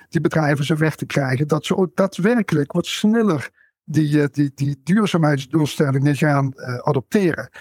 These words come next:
Dus niet wachten tot tweeduizend vijfenveertig, eh, probeer het dan in tweeduizend dertig Shell.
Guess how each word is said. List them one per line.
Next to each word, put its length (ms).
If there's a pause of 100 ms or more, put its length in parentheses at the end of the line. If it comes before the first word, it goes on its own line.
(140)
Dus 140
niet 180
wachten 340
tot 140
tweeduizend 500
vijfenveertig, 760 (300)
eh, 320 (140)
probeer 340
het 100
dan 140
in 80
tweeduizend 440
dertig 280
Shell. 340